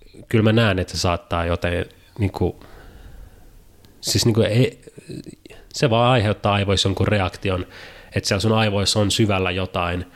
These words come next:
mitä sä tiedät siitä uskonnosta tai mitä tahansa, ja sit se vaan niinku,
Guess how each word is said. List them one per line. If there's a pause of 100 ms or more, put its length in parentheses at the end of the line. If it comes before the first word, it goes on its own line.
(840)
mitä
sä
tiedät
siitä
uskonnosta
tai
mitä
tahansa, (760)
ja
sit
se
vaan
niinku,